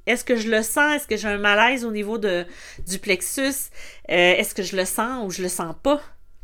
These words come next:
Est-ce que j'ai besoin d'être entourée ? Est-ce que j'ai besoin d'un mentor qui m'encourage ou d'un mentor qui me dit quoi faire ?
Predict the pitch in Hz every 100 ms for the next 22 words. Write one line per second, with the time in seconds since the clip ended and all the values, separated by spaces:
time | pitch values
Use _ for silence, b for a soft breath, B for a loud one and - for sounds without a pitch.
0 | - - - - B B B B 196 220
1 | 214 202 214 175 214 190 208 247 311 214
2 | 170 170 170 - 165 170 180 - 196 196
3 | 202 214 269 240 196 175 175 214 226 226
4 | - 196 196 - 185 220 320 285 202 190
5 | 185 175 220 233 - 196 180 - 202 185
6 | 214 208 160